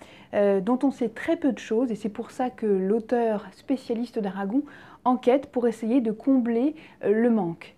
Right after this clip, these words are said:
Voilà, on a, on a des biographies d'Aragon, on a des écrits d'Aragon dans lesquels elle est pratiquement inexistante. Donc elle essaye avec un récit, une vraie création littéraire, de refaire le parcours de cette femme.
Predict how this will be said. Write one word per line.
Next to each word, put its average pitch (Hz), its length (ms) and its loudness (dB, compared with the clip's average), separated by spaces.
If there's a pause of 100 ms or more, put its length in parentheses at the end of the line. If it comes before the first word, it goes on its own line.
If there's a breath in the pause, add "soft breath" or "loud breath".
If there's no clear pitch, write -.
(140 soft breath)
Voilà, 180 160 2
on 185 40 -2
a, 185 140 2 (540)
on 202 40 0
a 196 60 0
des 190 80 2
biographies 226 460 2
d'Aragon, 208 400 0
on 349 80 4
a 226 60 0
des 202 120 0
écrits 240 260 -2
d'Aragon 202 440 0
dans 247 100 0
lesquels 269 480 0
elle 196 160 0
est 202 80 2
pratiquement 233 600 -4
inexistante. 220 840 -4 (520 loud breath)
Donc 262 220 4
elle 254 80 4
essaye 277 300 2
avec 233 200 0
un 220 120 0
récit, 240 420 -2
une 233 260 2
vraie 254 220 2
création 254 560 2
littéraire, 226 540 0
de 202 80 0
refaire 208 320 2
le 254 80 2
parcours 269 580 -2 (380 loud breath)
de 214 120 2
cette 262 220 0
femme. 175 380 -2